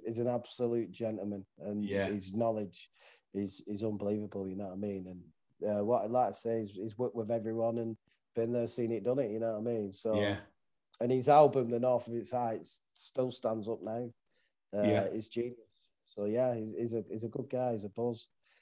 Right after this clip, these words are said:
Speaker 2: And,
Speaker 1: Uh,
Speaker 2: and I think as well, uh, one of the things that you said as well was, um, was, like, trying to get the recording of it right so that you were happy with it, and, and obviously he was happy
Speaker 1: Yeah,
Speaker 2: with it as well.
Speaker 1: we just,
Speaker 2: And I,
Speaker 1: we
Speaker 2: and I
Speaker 1: just wanted
Speaker 2: totally
Speaker 1: to
Speaker 2: understand that.
Speaker 1: Yeah,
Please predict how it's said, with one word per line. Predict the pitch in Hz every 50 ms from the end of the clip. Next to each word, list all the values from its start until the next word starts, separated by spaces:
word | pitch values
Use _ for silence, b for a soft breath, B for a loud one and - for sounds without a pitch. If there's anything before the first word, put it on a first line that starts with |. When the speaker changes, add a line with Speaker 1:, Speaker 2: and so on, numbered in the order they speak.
| _ - 101
Speaker 2:
And, | 101 101 107 110 107
Speaker 1:
Uh, | 104 104 104
Speaker 2:
and | 107 107
I | 110 110
think | - 139 131 127 110 113
as | 107 104
well, | 123 123 117 110 104 113
uh, | 120 107 107 107
one | 104 117 117 113
of | 110
the | 110
things | 101 - 117 107 107 107
that | 107 98
you | 98 104
said | - - 107 101
as | 107 101
well | 104 117 113 107 101 98
was, | 98 98 95 - - -
um, | 107 98 98 98 98 98 101 101 - - _ _ _ _ _ _ - _ _ -
was, | 101 104 104
like, | 117 110 107 - -
trying | - - 127 117 110
to | 107
get | 110 110 -
the | 104 98
recording | 104 104 101 - 131 123 117 110 92 95 92 90 90 90 90 - _ _ _ -
of | 104 107 95 98
it | 98 - 95
right | 110 110 101 95 - - -
so | - - 101
that | 98 90 -
you | 101 110 110 107 104
were | 101 -
happy | - 110 107 107 - 104 101
with | 98 104 104 98
it, | 107 104 92 -
and, | 104 104 101 101 101
and | 101 104 101 101
obviously | 104 104 - - - 190
he | 90 107 110
was | 101 98 214
happy | - - 226
Speaker 1:
Yeah, | 220 220 208 202 185
Speaker 2:
with | 180
it | 170
as | 160
well. | - 110 107 104
Speaker 1:
we | 180
just, | 180 190 247 233 - - -
Speaker 2:
And | 120 135 143
I, |
Speaker 1:
we | - 139
Speaker 2:
and | 135 139
I | 135
Speaker 1:
just | - - -
wanted | 127 117
Speaker 2:
totally | 104 117
Speaker 1:
to | 117 117
Speaker 2:
understand | - 110 104 - - 131 131 117 104 104
that. | 113 110 - - _ -
Speaker 1:
Yeah, | 196 226 233 220 170 147